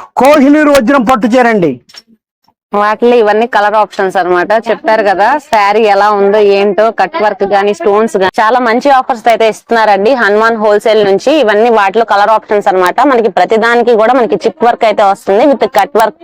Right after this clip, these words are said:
Speaker 2: తో. కలర్ కాంబినేషన్స్ కూడా మంచి పేస్టల్ షేడ్స్ కి టూ కలర్ కాంబినేషన్ లో అయితే అవైలబుల్ గా ఉన్నాయండి. ఏ శారీ తీసుకున్నా just సెవెన్ ఫిఫ్టీ అంటే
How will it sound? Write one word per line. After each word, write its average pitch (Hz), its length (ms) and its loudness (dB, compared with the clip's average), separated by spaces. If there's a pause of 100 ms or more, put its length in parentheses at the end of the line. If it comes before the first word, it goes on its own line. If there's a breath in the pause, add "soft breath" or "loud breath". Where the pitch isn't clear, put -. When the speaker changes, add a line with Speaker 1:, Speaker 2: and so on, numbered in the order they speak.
Speaker 2:
తో. 359 60 2 (460 loud breath)
కలర్ 233 300 2
కాంబినేషన్స్ 226 600 0
కూడా 233 220 0
మంచి 233 220 -2 (100)
పేస్టల్ 226 420 -2
షేడ్స్ 202 320 -2
కి 330 80 0 (300 loud breath)
టూ 262 80 2 (100)
కలర్ 277 240 0
కాంబినేషన్ 220 440 0
లో 220 100 2
అయితే 214 200 0
అవైలబుల్ 196 400 2
గా 185 120 2
ఉన్నాయండి. 165 400 0 (420)
ఏ 254 160 0
శారీ 277 220 2 (100)
తీసుకున్నా 294 300 -2 (100)
just 285 180 -2 (140)
సెవెన్ 220 300 0
ఫిఫ్టీ 240 220 -2 (100)
అంటే 220 200 0